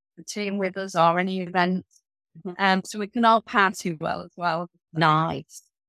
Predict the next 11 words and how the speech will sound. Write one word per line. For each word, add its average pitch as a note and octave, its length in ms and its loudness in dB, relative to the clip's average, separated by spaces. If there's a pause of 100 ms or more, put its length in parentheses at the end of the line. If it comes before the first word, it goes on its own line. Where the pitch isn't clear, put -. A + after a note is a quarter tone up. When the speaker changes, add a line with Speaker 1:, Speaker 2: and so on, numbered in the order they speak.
(360)
Speaker 2:
Excellent. - 800 0 (360)
So B3 800 4
I A#3 60 0
think D4+ 260 2
we C4 80 4
know C4 200 4
what's A3+ 180 4
next B3 320 2
for - 80 0
you A3 240 6
business-wise. F#3 1160 6